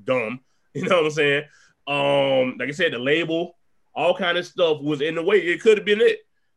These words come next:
But at one point, his rise was quick and burnt out fast, bro. We love Wayne. I think he a goat, but that's why I always got to asterisk by his name, because certain things did not let him be the greatest that he could be.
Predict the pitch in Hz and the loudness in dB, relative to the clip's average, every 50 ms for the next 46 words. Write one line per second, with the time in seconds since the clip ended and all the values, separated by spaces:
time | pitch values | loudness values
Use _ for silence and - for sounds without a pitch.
0 | _ 117 147 143 131 - 131 127 120 107 127 151 190 208 202 240 226 214 175 143 | _ -4 -2 -2 0 0 -2 -2 -2 -2 0 2 2 2 4 4 4 6 6 4
1 | - - _ _ _ _ _ - 151 143 123 120 120 139 156 175 175 175 175 156 | 0 -4 _ _ _ _ _ -4 -4 -4 -4 -4 -2 0 0 2 2 2 0 -2
2 | 143 131 127 - - - 208 220 208 - _ _ _ _ _ _ - 120 107 98 | -4 -8 -8 -6 0 2 2 2 2 -2 _ _ _ _ _ _ -6 -6 -4 0
3 | 135 143 151 147 131 143 139 - - - 135 123 110 101 95 - - 107 107 104 | 2 2 2 2 0 -2 -2 -2 -2 -2 -2 0 0 -2 -4 -8 -10 -12 -12 -12
4 | 104 104 104 104 110 101 85 104 113 117 110 117 113 110 107 98 113 127 139 143 | -14 -16 -16 -14 -14 -14 -12 -14 -14 -14 -14 -14 -14 -14 -14 -12 -8 -6 -4 0
5 | 139 151 160 165 165 160 165 175 170 165 151 147 151 160 151 143 151 147 135 127 | 2 2 4 4 2 2 2 2 2 2 2 0 -4 -6 -6 -4 -2 -2 -2 -2
6 | 113 117 143 160 180 175 - _ _ _ - _ _ 117 120 135 143 143 131 131 | -2 0 0 0 0 -2 -6 _ _ _ -20 _ _ -6 -4 -4 -4 -2 -2 -2
7 | 131 135 143 151 147 139 139 139 135 113 139 143 143 147 147 131 135 143 139 139 | 0 2 2 0 0 0 -2 -2 0 0 -2 -2 -4 -6 -10 -8 -6 -4 -4 -2
8 | 147 143 156 165 156 127 113 107 - - 147 123 101 - - 147 156 151 160 - | -2 -2 0 0 0 0 0 -4 -6 -4 -4 -4 -4 -6 -10 -10 -8 -10 -8 -2
9 | 185 190 180 160 143 135 127 123 123 143 143 135 123 139 135 139 143 147 139 131 | 0 0 0 0 0 -2 -4 -6 -6 -4 -4 -4 -4 -4 -6 -6 -6 -10 -10 -8
10 | 135 147 135 123 113 107 107 143 143 143 123 117 117 - 117 113 127 135 127 - | -6 -6 -4 -4 -6 -4 -2 0 0 0 0 -4 -6 -8 -8 -8 -6 -8 -8 -8
11 | 135 120 117 120 110 - | -8 -10 -10 -12 -14 -14